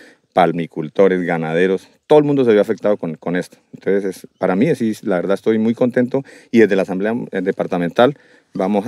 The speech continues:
a, a hacer todo el esfuerzo posible para, para dejar o para aprobar algunos recursos para acabar de hacer esta obra de protección con los geotubos que nombraba el ingeniero Guillermo,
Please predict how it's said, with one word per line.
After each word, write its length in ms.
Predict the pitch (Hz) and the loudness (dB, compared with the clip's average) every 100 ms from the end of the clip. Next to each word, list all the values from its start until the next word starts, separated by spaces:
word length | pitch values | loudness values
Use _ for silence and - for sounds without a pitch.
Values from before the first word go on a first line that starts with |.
| - | -2
a, 340 | 92 82 78 - | -2 -2 -6 -10
a 180 | 92 85 | -6 -6
hacer 240 | - 95 | -2 -2
todo 200 | - 120 | 4 4
el 60 | 104 | 4
esfuerzo 360 | 85 104 - | 0 -2 -2
posible 420 | 98 95 98 104 120 _ _ _ | -6 -6 -4 -6 -10 _ _ _
para, 360 | 98 85 80 - _ _ | -2 0 -2 -6 _ _
para 220 | 90 87 | -2 0
dejar 380 | 85 98 101 - _ _ - | -2 0 0 0 _ _ -8
o 140 | 104 | -6
para 300 | 90 87 82 | -2 -2 -4
aprobar 420 | 82 92 90 107 | -4 0 2 2
algunos 280 | 107 110 104 | 0 -2 -4
recursos 480 | 104 - 107 113 113 _ _ | -4 -6 -6 -6 -12 _ _
para 160 | - 90 | -4 -2
acabar 360 | 90 90 104 113 | 0 2 2 4
de 80 | 117 | 2
hacer 140 | 107 | 0
esta 180 | 107 110 | -2 0
obra 160 | 107 | 0
de 40 | 101 | 0
protección 340 | 87 80 87 | -4 -6 -10
con 160 | 92 104 | -6 -4
los 100 | 85 | -2
geotubos 400 | 82 78 98 95 | -4 -4 -4 -4
que 100 | - | -6
nombraba 360 | - 85 90 | -4 -2 0
el 80 | 92 | 0
ingeniero 300 | 85 82 87 | -2 -4 -2
Guillermo, 360 | 85 85 92 | -2 -2 -2